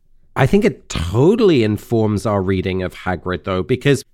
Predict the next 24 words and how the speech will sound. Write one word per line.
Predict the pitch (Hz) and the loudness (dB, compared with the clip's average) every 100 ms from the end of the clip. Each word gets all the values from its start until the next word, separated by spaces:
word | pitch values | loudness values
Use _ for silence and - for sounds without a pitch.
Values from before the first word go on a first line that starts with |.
| _ | _
we've | 143 143 | 0 0
seen | - 165 | 4 2
Harry | 151 156 151 | 4 2 4
up | 131 - | 2 0
close | - - 180 202 - | -10 0 4 4 2
in | 123 | 2
a | |
way | 117 | 2
that | 113 107 | 2 -2
we | |
haven't | 98 - 127 127 | -4 0 0 0
seen | 123 113 101 | -4 -6 -4
Hagrid | 95 85 92 | -6 -6 -6
up | 73 - | -8 -12
close. | 95 82 82 - - - - | -8 -8 -8 -12 -20 -20 -2
And | 151 | 2
of | 165 | 4
course, | - 185 | 4 4
there's | 190 151 | 4 4
an | 147 - | 2 2
age | 147 180 - | 2 2 2
difference, | 135 - 104 98 - | 0 2 0 0 -2
but, | - 143 127 | -2 -2 2
like, | 123 117 - | 2 2 -2